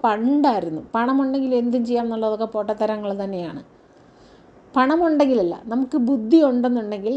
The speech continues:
നമ്മൾ അലേർട്ട് ആണെന്നുണ്ടെങ്കിൽ നമ്മളെ ആരെന്ത് ചെയ്യാനാ? ഇന്നത്തെ കാലത്ത് ക്യാമറ ഉണ്ട്, മീഡിയ ഉണ്ട്, എന്തെല്ലാം ഉണ്ട്. on the spot പോലീസിന് ഓടി വരാൻ പറ്റത്തില്ലെന്നുണ്ടെങ്കിലും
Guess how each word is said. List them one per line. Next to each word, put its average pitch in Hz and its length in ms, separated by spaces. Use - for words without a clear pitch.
നമ്മൾ 247 340
അലേർട്ട് 269 440
ആണെന്നുണ്ടെങ്കിൽ 220 560
നമ്മളെ 233 240
ആരെന്ത് 254 460
ചെയ്യാനാ? 233 500
ഇന്നത്തെ 233 400
കാലത്ത് 240 240
ക്യാമറ 240 420
ഉണ്ട്, 233 260
മീഡിയ 233 440
ഉണ്ട്, 226 200
എന്തെല്ലാം 277 760
ഉണ്ട്. 233 260
on 202 160
the 262 120
spot 269 300
പോലീസിന് 254 460
ഓടി 247 180
വരാൻ 247 300
പറ്റത്തില്ലെന്നുണ്ടെങ്കിലും 233 880